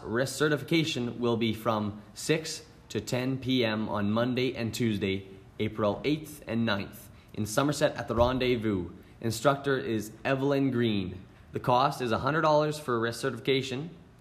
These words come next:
or a hundred twenty-five dollars for the full course. You must register by calling or emailing Lauren Recreation by March twenty-first.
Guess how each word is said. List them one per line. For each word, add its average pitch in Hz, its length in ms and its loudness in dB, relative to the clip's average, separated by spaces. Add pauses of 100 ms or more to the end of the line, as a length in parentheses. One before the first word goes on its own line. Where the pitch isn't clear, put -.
(240)
or 120 140 2
a - 20 4
hundred 127 240 0
twenty-five 147 480 2
dollars 113 340 0
for - 140 -8
the 98 80 -2
full 120 280 -2
course. 95 500 -6 (720)
You 113 160 0
must 131 340 2
register 120 460 2
by 101 160 2
calling 123 520 0
or 120 140 -2
emailing 110 600 0
Lauren 107 200 0
Recreation 113 680 -4 (520)
by 104 200 0
March 107 440 0
twenty-first. 101 1000 -8